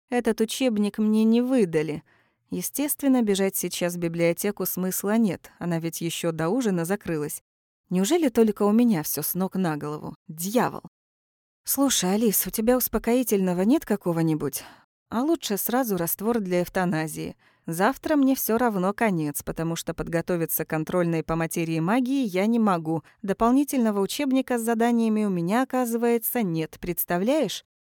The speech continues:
Я же всего не знаю, но библиотекарша-то куда смотрела? Она должна была мне всё по списку выдать». «Ой, эта ворчливая корга,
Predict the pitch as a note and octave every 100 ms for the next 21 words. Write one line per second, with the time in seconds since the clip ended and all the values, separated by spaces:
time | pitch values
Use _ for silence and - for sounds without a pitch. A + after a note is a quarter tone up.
0 | _ _ - F#3 D4 A#3+ E3+ - F3+ C4+
1 | C#4 B3 F3+ E3 D#3 - A3+ C4+ A#3 A3
2 | A#3 B3+ - G#3+ D#3+ - - - E3 A#3+
3 | A3+ G#3 - E3+ - G3+ D#3+ D3+ - _
4 | _ A3 A#3 A3 G#3+ B3 B3 G3 F3+ F3+
5 | F#3 - A3+ A3 - - A3 - F3 G#3
6 | F#3+ D3 D3 - _ _ _ _ _ _
7 | C4 A3 F#3+ - C4 C4 A#3+ A#3 - C4
8 | C4 A3 G3+ G#3 G#3 B3 E4+